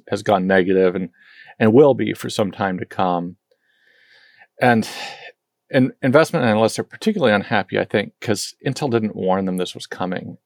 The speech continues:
Publicly traded companies, if you've had a really bad quarter, it's very typical for them to say,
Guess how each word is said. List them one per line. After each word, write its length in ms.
Publicly 360
traded 300
companies, 520
if 180
you've 140
had 140
a 60
really 380
bad 360
quarter, 440
it's 120
very 180
typical 440
for 160
them 240
to 80
say, 600